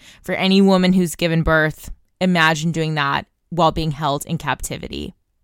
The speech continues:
This woman was nine months pregnant when she was abducted, and I D F forces have reason to believe that she may still be alive, in which case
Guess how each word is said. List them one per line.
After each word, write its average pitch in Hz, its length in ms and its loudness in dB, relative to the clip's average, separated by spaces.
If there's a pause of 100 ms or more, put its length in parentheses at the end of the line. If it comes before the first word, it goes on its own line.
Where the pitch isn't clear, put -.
(500)
This 214 300 -4
woman 196 480 2
was 175 540 4
nine 175 320 2
months 185 240 2
pregnant 180 720 -2
when 180 240 0
she 190 160 -2
was 175 140 -2
abducted, 175 680 -2 (140)
and 165 500 0
I 165 140 2
D 175 100 0
F 175 120 -2
forces 170 640 -2 (300)
have 175 200 -4
reason 180 340 -2
to 190 80 -6
believe 165 480 -4
that 156 400 4
she 175 340 -4
may 165 160 -2
still 160 320 -4
be 160 140 -4
alive, 190 640 2
in 175 100 -2
which 170 240 -4
case 175 380 -4